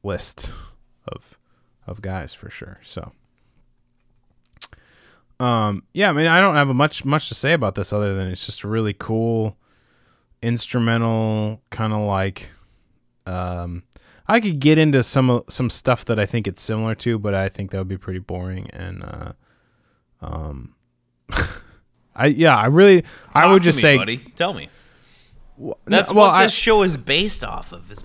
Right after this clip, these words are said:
Speaker 1: Yeah, I
Speaker 2: boredom.
Speaker 1: mean, I could talk about, like, some of the production stuff, like, how similar it is to, like, stuff that Chad Blake did or stuff like Los Lobos or Latin Playboys or whatever. That's not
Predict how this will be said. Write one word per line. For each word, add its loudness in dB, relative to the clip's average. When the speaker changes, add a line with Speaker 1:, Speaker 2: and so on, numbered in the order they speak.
Speaker 1:
Yeah, 6
I 6
Speaker 2:
boredom. 6
Speaker 1:
mean, 6
I 6
could 2
talk 6
about, 6
like, 6
some 2
of 4
the 2
production 2
stuff, 0
like, 2
how -2
similar -4
it -2
is -4
to, -8
like, -6
stuff -12
that -16
Chad -8
Blake -2
did 4
or 0
stuff -6
like -6
Los -2
Lobos 2
or -2
Latin -2
Playboys -2
or -4
whatever. -2
That's 2
not 0